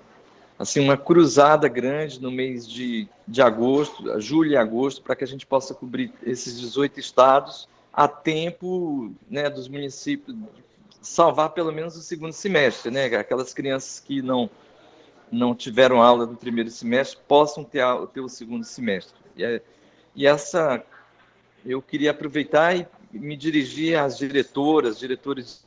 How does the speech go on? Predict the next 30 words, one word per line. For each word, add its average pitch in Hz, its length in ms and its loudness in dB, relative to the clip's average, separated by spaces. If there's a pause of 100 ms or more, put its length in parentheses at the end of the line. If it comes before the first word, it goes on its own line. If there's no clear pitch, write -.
(120)
de - 40 -20
escola 139 600 0 (500)
de, - 300 -10
do 117 80 -6
Ceará 135 420 2
todo, 147 480 -6 (320)
pra 165 420 -4 (300)
que 160 160 -14
se 180 240 -10
sensibilizem, 160 1600 0
que - 120 -18
se - 140 -4
organizem 165 720 0 (580)
pra - 140 4
receber 147 440 0
essas 135 300 0
crianças, 139 600 -4
que 143 100 -12
façam 147 340 2
as 135 100 -6
sondagens, 127 800 2
que 131 180 -18 (400)
acolham 139 840 -2 (420)
essas 131 300 -8
crianças 135 460 -6
da, 123 420 0 (640)
da, 113 320 -4
da 113 120 0
melhor 131 300 4
maneira. 120 480 -4